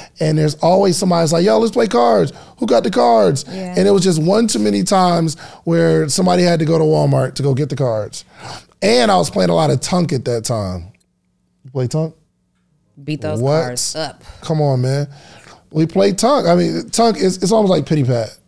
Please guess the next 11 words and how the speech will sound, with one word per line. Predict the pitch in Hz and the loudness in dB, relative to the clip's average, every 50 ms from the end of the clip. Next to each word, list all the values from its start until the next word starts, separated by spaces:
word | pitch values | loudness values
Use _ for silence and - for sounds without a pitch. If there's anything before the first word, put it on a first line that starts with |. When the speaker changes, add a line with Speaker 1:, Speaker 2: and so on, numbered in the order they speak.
| _ _ | _ _
Speaker 1:
It's | 127 123 143 | -8 -6 -4
a | 131 120 117 - - _ _ _ _ _ _ _ _ _ _ _ _ _ _ _ _ - | -4 -6 -8 -14 -20 _ _ _ _ _ _ _ _ _ _ _ _ _ _ _ _ -8
southern | - - - - 214 196 190 185 180 165 | -4 -4 0 2 2 2 2 2 2 2
version | 139 151 160 160 143 127 131 | 2 2 2 2 2 2 0
Speaker 2:
You | - | 0
Speaker 1:
of | - 110 | -2 -2
Speaker 2:
don't | |
play | 139 - - | -2 -2 -2
Speaker 1:
Pity | - - - | -2 -4 -6
Pat. | 262 - 349 - | -6 -6 -8 -10
Speaker 2:
Tunk? | - | -14